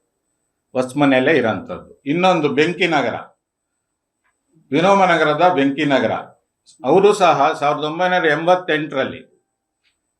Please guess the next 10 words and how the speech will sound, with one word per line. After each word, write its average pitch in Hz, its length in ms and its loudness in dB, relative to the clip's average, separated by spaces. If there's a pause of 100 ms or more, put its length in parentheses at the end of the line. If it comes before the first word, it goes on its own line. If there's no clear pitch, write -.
(260)
ಸುಮಾರು 185 320 2
ಅದು 165 340 2 (580)
ಫಾರೆಸ್ಟ್ 170 420 0
ಜಾಗ, 131 240 0 (640)
ಶ್ರೀಗಂಧದ 170 600 0
ಕಾವಲು 143 360 2
ಅಂತಿದ್ರು. 131 640 -10 (640)
ಸುಮಾರು 180 360 2
ಒಂದು, 165 480 -8
ಆ, 147 540 -2